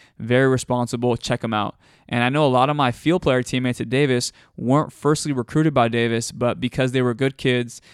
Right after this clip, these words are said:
and because other coaches vouched for them, our head coach took a chance on them and they became my teammates. So don't just think about the short-term investment on how it can help you in the trial, but at the same time, think about the long-term investment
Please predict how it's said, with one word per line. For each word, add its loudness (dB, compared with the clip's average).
and -2
because 0
other 2
coaches 0
vouched 0
for -2
them, -4
our -6
head -2
coach -2
took -4
a -4
chance -4
on 0
them -2
and -4
they -2
became -4
my 0
teammates. -6
So 2
don't 0
just -6
think -4
about 0
the 0
short-term -2
investment -4
on -6
how -2
it -4
can -6
help -4
you -2
in -4
the -4
trial, 0
but -4
at -4
the -6
same -4
time, -4
think -8
about -2
the -2
long-term -4
investment -6